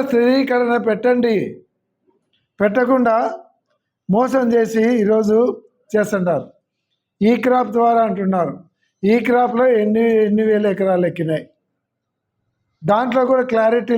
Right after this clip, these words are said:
లేదు. విధి విధానాలు రూపొందిస్తామంటున్నారు. ఆ విధి విధానాలు మీరు రూపొందించి మార్కెట్లోకి వచ్చేసరికి ఉల్లినంతా ఎవరు కొనాలి? ఈరోజు రైతులు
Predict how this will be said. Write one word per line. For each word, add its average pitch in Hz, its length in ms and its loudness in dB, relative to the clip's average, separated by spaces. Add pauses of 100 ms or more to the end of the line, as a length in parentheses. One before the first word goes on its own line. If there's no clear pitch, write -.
లేదు. 175 180 0 (480)
విధి 208 220 2
విధానాలు 240 480 0
రూపొందిస్తామంటున్నారు. 202 1200 -2 (1400)
ఆ 190 100 2 (140)
విధి 226 240 2
విధానాలు 247 600 0
మీరు 226 220 0
రూపొందించి 233 720 0 (600)
మార్కెట్లోకి 240 680 -2
వచ్చేసరికి 220 580 -2 (120)
ఉల్లినంతా 220 500 0
ఎవరు 214 320 2
కొనాలి? 180 340 -2 (3250)
ఈరోజు 202 400 4
రైతులు 226 600 0